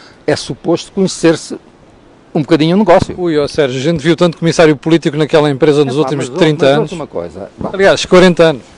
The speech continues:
Speaker 1: se eu, se eu, por milagre ou por desastre,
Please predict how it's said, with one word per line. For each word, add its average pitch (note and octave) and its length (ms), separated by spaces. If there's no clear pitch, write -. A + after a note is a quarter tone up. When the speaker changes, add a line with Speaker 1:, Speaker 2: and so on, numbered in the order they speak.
Speaker 1:
se - 260
eu, B3+ 140
se - 260
eu, F#3+ 200
por F#3 180
milagre C3 520
ou C#3+ 120
por C3 180
desastre, A2 400